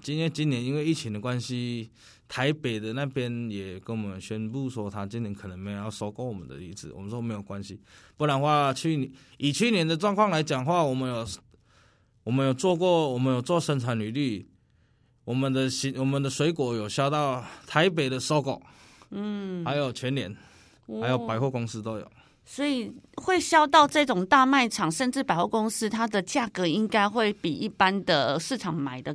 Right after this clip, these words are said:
Speaker 2: 更高。
Speaker 1: 哎，没错。
Speaker 2: 对。
Speaker 1: 会比较高一点。
Speaker 2: 哦。
Speaker 1: 哎。
Speaker 2: 你们会比较希望是这样通路呢，还是说一般市场，还是都要？
Speaker 1: 我们，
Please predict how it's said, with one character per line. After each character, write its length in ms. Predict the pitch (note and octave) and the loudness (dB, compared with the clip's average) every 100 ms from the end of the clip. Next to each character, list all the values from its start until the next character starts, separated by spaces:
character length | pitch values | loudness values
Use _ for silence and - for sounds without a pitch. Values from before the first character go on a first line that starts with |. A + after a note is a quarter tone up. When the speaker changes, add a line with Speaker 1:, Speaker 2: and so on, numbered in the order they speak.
| - | -2
Speaker 2:
更 260 | C4+ D#3 C#3 - | 2 2 0 0
高。 360 | E3 D3 C#3+ - | 2 2 0 -4
Speaker 1:
哎， 120 | A2 | -8
没 160 | G#2 G#2+ | -6 -4
错。 160 | C3+ | -4
Speaker 2:
对。 440 | B2 C4+ A3 D#3+ C#3 | 2 4 4 0 -6
Speaker 1:
会 80 | C3 | -8
比 140 | B2+ | -6
较 100 | A#2+ | -4
高 220 | C3+ A2+ B2 | -4 -2 -4
一 40 | |
点。 160 | A2 E2+ _ - | -6 -12 _ -10
Speaker 2:
哦。 500 | G3 G3 A#3 B3 G3+ | -6 -4 -4 -4 -6
Speaker 1:
哎。 300 | - - B1+ - | -8 -10 -10 -2
Speaker 2:
你 100 | A#3 | 2
们 100 | C4+ | 4
会 140 | F#4 | 2
比 140 | C#4+ G#3 | 2 2
较 140 | E4 | 2
希 160 | - C#4+ | 4 4
望 120 | D4 | 4
是 140 | C#4+ | 2
这 120 | C4 | 2
样 120 | D4 G#3+ | 2 4
通 240 | A3+ A3+ | 0 2
路 180 | B3+ A3+ | 2 2
呢， 160 | G#3 | 0
还 140 | G3+ F#3 | 0 -2
是 140 | A3 | -4
说 180 | A3 A#3 | -4 -2
一 60 | A3+ | 0
般 200 | G#3+ G#3+ | 0 0
市 160 | A#3 | -2
场， 140 | G#3 C#3+ | -4 -2
还 100 | D#3+ | -2
是 140 | A#3+ | 2
都 220 | B3+ B3 | 6 6
要？ 260 | B3+ A#3+ E3+ | 8 6 6
Speaker 1:
我 60 | |
们， 60 | - | 2